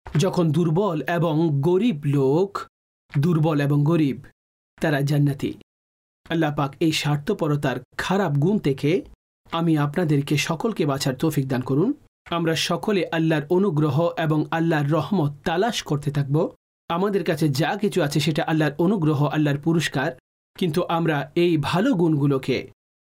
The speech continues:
সরাসরি নিজেদের দিকে এগুলোকে ধাবিত করা, বরং যখনই বর্ণনা করব এটা বলবো যে আল্লাহর রহমত, আল্লাহর অনুগ্রহ, এটা নিজেদের ধ্যান ধারণায় অবশ্যই রাখবেন এবং নিজেদের মুখ দিয়েও এই কথাগুলো বলবেন।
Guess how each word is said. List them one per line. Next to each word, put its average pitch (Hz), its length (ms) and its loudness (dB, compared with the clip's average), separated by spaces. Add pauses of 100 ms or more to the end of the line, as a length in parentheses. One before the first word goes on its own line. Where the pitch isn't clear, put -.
(180)
সরাসরি 175 560 0
নিজেদের 170 460 2
দিকে 147 220 0
এগুলোকে 151 360 2
ধাবিত 147 400 0
করা, 143 440 -2 (340)
বরং 170 240 2
যখনই 175 420 0
বর্ণনা 160 360 2
করব 160 440 0
এটা 190 220 0
বলবো 165 280 2
যে 180 120 0
আল্লাহর 151 340 0
রহমত, 180 480 0
আল্লাহর 170 300 0
অনুগ্রহ, 156 640 0 (300)
এটা 165 180 0
নিজেদের 156 420 2
ধ্যান 180 240 0
ধারণায় 147 420 0 (380)
অবশ্যই 175 380 0
রাখবেন 147 280 0
এবং 156 200 2
নিজেদের 160 400 2
মুখ 170 280 2
দিয়েও 247 380 2
এই 160 100 0
কথাগুলো 160 440 0
বলবেন। 123 460 -2